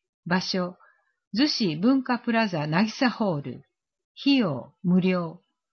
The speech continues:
問い合わせ、零九零一九九零四一二。北側、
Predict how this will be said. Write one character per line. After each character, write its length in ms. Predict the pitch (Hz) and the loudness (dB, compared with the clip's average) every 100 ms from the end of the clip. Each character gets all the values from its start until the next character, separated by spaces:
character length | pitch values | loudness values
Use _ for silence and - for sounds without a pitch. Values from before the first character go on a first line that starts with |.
| _ | _
問 180 | - 247 | 2 4
い 80 | 240 | 4
合 100 | 220 | 2
わ 120 | 208 | 0
せ、 380 | 202 - 170 175 _ _ _ | -4 -8 -8 -10 _ _ _
零 260 | 214 277 311 | 0 0 0
九 360 | - 254 214 147 | 0 2 2 0
零 280 | 147 139 135 _ _ 208 | -4 -6 -14 _ _ -4
一 300 | 202 277 269 | 2 2 2
九 260 | 285 220 | 2 0
九 300 | - 165 160 147 165 143 143 _ _ _ - | -2 -2 -2 -4 -6 -6 -8 _ _ _ -2
零 300 | 190 277 294 | 2 4 4
四 300 | 285 240 143 | 4 2 2
一 320 | 143 - 170 | -2 -2 -2
二。 300 | 156 139 143 _ _ _ | 0 -2 -6 _ _ _
北 260 | - - 226 | -8 -2 0
側、 420 | 214 190 170 175 | 2 0 -4 -10